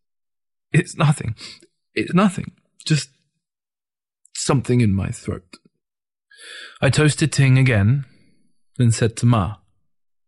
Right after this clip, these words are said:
"Take good care of this brother of mine. If he hasn't had enough to drink, it's because you haven't taken good enough care of him." Ma listened to me, then launched more frequent assaults on Ting to drink more.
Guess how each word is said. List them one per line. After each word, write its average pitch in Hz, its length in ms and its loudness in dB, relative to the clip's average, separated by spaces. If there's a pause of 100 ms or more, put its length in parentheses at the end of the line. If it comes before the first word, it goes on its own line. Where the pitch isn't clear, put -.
(120)
"Take 165 200 2
good 156 140 -2
care 127 220 2
of 104 80 2
this 98 120 -2
brother 95 320 0
of 95 120 -6
mine. 92 240 -2 (1160)
If 120 160 0
he 156 100 4
hasn't 143 300 2
had 123 160 4
enough 113 260 4
to - 80 -14
drink, - 420 -4 (440)
it's - 160 -2
because 123 340 0
you 117 80 6
haven't 107 280 2
taken 107 320 0
good 95 140 2
enough 92 240 2
care 95 220 2
of - 120 -10
him." - 120 -8 (1040)
Ma 123 160 2
listened 113 280 2
to - 120 -2
me, 95 260 0 (500)
then 120 160 4
launched 117 340 0
more 120 120 2
frequent - 400 -4
assaults - 400 -2
on 104 100 2
Ting 107 240 2
to 104 100 -6
drink - 220 -2
more. 151 260 -2